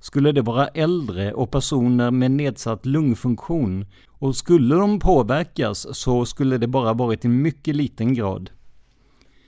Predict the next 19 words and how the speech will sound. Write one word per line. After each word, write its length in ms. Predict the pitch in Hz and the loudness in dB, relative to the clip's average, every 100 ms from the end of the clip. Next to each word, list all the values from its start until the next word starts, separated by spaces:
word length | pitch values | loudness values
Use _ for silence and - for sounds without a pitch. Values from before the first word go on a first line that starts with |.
| _ - - | _ -20 -2
Att 220 | 147 131 | -2 -2
barn 440 | 135 165 175 104 | -2 0 2 0
skulle 240 | 98 127 120 | -2 -4 -2
födas 400 | 127 117 120 - | 0 0 0 0
med 120 | 123 | 2
missbildningar 800 | 143 - 117 151 160 135 107 101 | 2 -2 -2 0 2 2 2 0
på 120 | 123 | -2
grund 300 | 110 110 110 | 0 0 0
av 120 | 110 | -2
experimenten 960 | 110 - 139 131 147 165 - 104 92 98 - - | -4 -4 0 2 2 0 -4 -6 -4 -6 -12 -10
är 300 | 123 123 123 | 0 2 4
enligt 260 | 120 120 120 | 4 2 -2
försvarsministeriet 1200 | 135 - 160 135 139 131 123 156 156 151 151 - | -6 -2 0 0 0 0 0 -2 -2 -2 -4 -2
mycket 480 | 139 156 - - 123 | -2 -2 -6 -6 -4
osannolikt, 1000 | 131 - 110 107 117 139 92 - - - _ _ | -4 -4 -4 -2 -2 -2 -6 -10 -20 -20 _ _
men 400 | - 139 170 165 - | 0 2 2 -2 -2
inte 340 | 165 147 165 | -2 0 0
helt 340 | 147 160 135 147 | 0 0 -2 -2
omöjligt. 760 | 139 139 151 104 - - - | 0 0 0 -2 -4 -14 -20